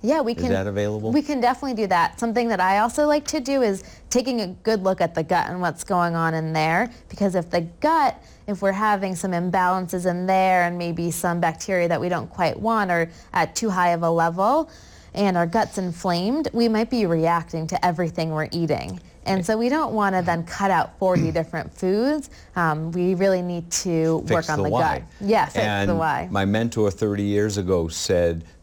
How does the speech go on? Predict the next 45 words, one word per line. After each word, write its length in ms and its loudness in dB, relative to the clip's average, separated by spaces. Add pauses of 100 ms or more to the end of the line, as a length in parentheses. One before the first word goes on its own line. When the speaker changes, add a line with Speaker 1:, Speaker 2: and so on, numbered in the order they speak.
Speaker 2:
the 200 -2
answer 400 -2
to 160 -6
most 300 0
food 240 -4
sensitivities 920 -2
is 160 -8
fix 360 -6
the 120 -2
gut, 320 -2
tighten 400 -2
it 160 0
up, 260 0
the 60 -10
Speaker 1:
Mm-hmm. 260 -8
Speaker 2:
immune 280 2
system 420 -4
calms 380 -4
down, 220 0
and 100 0
you 80 -2
can 280 -2
usually 300 0
reintroduce 760 0
all 120 2
Speaker 1:
Right. 80 -2
Speaker 2:
those 180 -4
foods. 480 -4 (340)
So 140 -4
there's 160 0
no 120 2
Speaker 1:
Right. 80 2
Speaker 2:
need 360 0 (260)
to 120 -8
be 380 0
limiting 520 0
your 120 -2
diet 440 0 (140)
more 260 -4
and 180 -4
more 340 -2
and 120 0
more. 440 0
Speaker 1:
Yeah. 340 0
Speaker 2:
Okay. 520 0